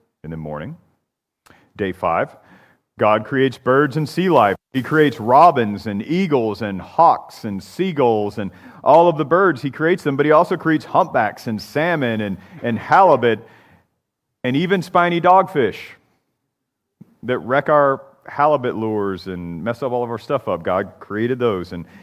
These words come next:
and he says to them, "Multiply and fill the sea, fill the earth with, uh, the air with their offspring." And, and we notice here that they are created in the beginning, according to their kinds, major groupings.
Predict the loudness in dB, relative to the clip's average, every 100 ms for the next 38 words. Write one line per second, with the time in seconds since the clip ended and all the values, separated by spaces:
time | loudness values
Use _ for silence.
0 | _ -12 -10 -4 -4 -2 -4 -4 -4 -12
1 | _ -4 -2 -4 -2 0 0 -2 -8 -8
2 | -8 -10 -10 -8 -8 -14 _ _ _ _
3 | _ _ _ _ -10 -8 -6 -4 -6 -8
4 | _ _ _ _ _ -14 -12 -10 -10 -6
5 | -4 -2 -4 -8 _ _ _ _ _ _
6 | _ _ _ _ -16 -8 -2 -2 -2 -6
7 | -8 -8 -10 -14 _ _ -6 -2 2 2
8 | 0 0 0 0 2 2 0 -2 -2 2
9 | 4 2 0 _ _ _ -8 -4 -2 -2
10 | -2 -6 -12 _ _ _ _ _ -8 -8
11 | -4 -2 -2 -4 -6 -6 -2 -4 -4 -4
12 | -4 -2 -6 -12 -18 -20 _ _ _ _
13 | _ _ _ _ _ _ -10 -4 -2 -2
14 | -4 -2 -2 -6 -10 -14 -20